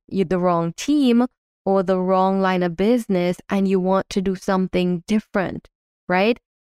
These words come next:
This is the time that you do that pivot. And if it's the job you're going after, you make sure the resume is ready. You make sure you set time in your schedule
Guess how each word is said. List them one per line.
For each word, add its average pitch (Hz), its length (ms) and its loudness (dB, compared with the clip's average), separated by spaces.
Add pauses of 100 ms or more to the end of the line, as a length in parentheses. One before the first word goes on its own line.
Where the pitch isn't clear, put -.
(140)
This 220 220 0
is 285 140 0
the 285 140 0
time 220 480 0
that 202 180 -2
you 196 160 0
do 185 240 -2
that 233 220 -2 (160)
pivot. 202 520 0 (400)
And 196 140 2
if 196 100 -2
it's 190 160 -2
the 190 120 -2
job 185 320 0
you're 226 140 2
going 220 280 2
after, 196 560 0 (300)
you 185 100 0
make 185 240 0
sure 202 240 0
the 196 140 0
resume 196 500 2
is 202 160 -2
ready. 190 460 0 (240)
You 208 100 2
make 208 240 2
sure 220 220 0
you 208 240 2
set 196 420 -2 (380)
time 220 440 0
in 208 140 2
your 190 160 0
schedule 185 800 -2